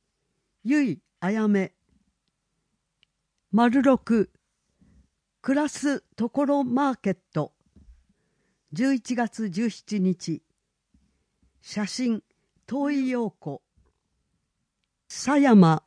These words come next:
ヒルズライド。エスエーワイエーエムエーエイチアイエルエルエスアールアイディーイー。十二月十五日。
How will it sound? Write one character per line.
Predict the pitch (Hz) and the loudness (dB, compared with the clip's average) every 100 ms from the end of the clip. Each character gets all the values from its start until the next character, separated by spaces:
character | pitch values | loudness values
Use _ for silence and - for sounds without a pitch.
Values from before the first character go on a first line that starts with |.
| _ | _
ヒ | - - 233 | -10 -2 2
ル | 269 | 2
ズ | 220 226 - - | 2 0 -2 -2
ラ | 208 214 | 2 2
イ | 175 | 2
ド。 | 143 131 _ _ _ _ _ _ _ _ _ _ _ _ _ _ - | -2 -6 _ _ _ _ _ _ _ _ _ _ _ _ _ _ -6
エ | 214 | -6
ス | - 247 | -6 -2
エ | 269 240 | 0 0
ー | |
ワ | 170 190 208 | 0 -2 0
イ | 208 | 0
エ | 196 156 - | 0 -4 -6
ー | 180 | 0
エ | |
ム | 190 208 | 4 4
エ | 196 151 - _ _ _ _ | 4 -2 -8 _ _ _ _
ー | 220 | -6
エ | |
イ | 262 | -6
チ | - 269 | -6 -6
ア | 240 | -6
イ | 160 - | -8 -8
エ | 196 | -6
ル | 202 | -2
エ | 220 208 | -4 -4
ル | 160 147 - | -6 -8 -8
エ | 180 | -10
ス | - - - _ _ _ _ _ | -10 -20 -20 _ _ _ _ _
ア | 175 208 | -8 -6
ー | |
ル | 208 202 | -4 -4
ア | |
イ | 160 131 | -6 -6
デ | 139 | -4
ィ | |
ー | 185 165 160 | -4 -2 -4
イ | 120 - _ _ _ _ _ _ _ _ _ _ _ _ _ _ 175 | -8 -14 _ _ _ _ _ _ _ _ _ _ _ _ _ _ -4
ー。 | |
十 | 196 294 | 6 10
二 | 285 | 10
月 | 269 269 - 247 233 - | 10 4 -2 -4 -4 -4
十 | 202 285 | -2 2
五 | 254 185 | 4 6
日。 | 165 - - 143 | 4 0 -8 -10